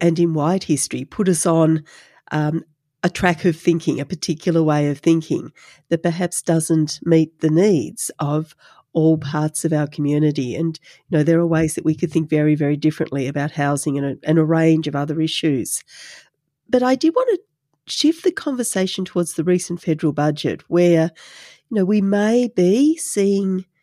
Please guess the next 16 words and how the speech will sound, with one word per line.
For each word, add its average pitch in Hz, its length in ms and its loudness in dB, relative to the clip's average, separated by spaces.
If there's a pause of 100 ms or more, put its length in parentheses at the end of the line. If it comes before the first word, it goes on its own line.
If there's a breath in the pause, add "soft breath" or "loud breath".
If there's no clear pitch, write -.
(160)
the 175 80 0
beginnings 180 640 0
of 165 140 -2
some 160 220 -2
different 175 420 -2
ways 156 460 0
of 151 140 -4
thinking. - 600 -2 (500 loud breath)
Um, 180 260 0
and 196 120 2
I'd 190 120 2
love 208 220 0
to 208 80 -6
get 185 180 0
your 160 160 2
thoughts - 640 -2